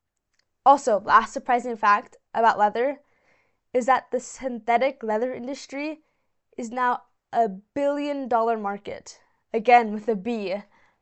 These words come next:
taking up, talking close to forty billion dollars just in vegan leather. Now we've added another contender to the race, and one that is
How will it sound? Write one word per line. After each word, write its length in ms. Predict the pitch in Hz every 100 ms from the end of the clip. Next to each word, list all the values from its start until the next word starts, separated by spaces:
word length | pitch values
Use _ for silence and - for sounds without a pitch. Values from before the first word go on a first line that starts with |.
| _ _ _ _
taking 380 | - 302 320 277
up, 280 | 254 - _ 269
talking 420 | 294 277 285 254
close 460 | - - 269 269 -
to 160 | -
forty 520 | 285 _ 254 247 233 220
billion 360 | 220 220 208
dollars 600 | 190 185 - - - - _
just 300 | - 269 254
in 200 | 247 226
vegan 380 | 190 226 202 202
leather. 400 | 185 - 73 73 _ _ _ _ _ _ _ _ _ _ _ _ _ _
Now 320 | 247 262 240
we've 180 | 262 262
added 220 | 214 226
another 240 | 220 226 262
contender 500 | - 226 - 226 220
to 140 | 214
the 100 | 202
race, 500 | 185 185 202 220 - _ _ _ _ _
and 340 | 247 233 233 233 -
one 260 | 214 240
that 140 | 233 214
is 200 | 214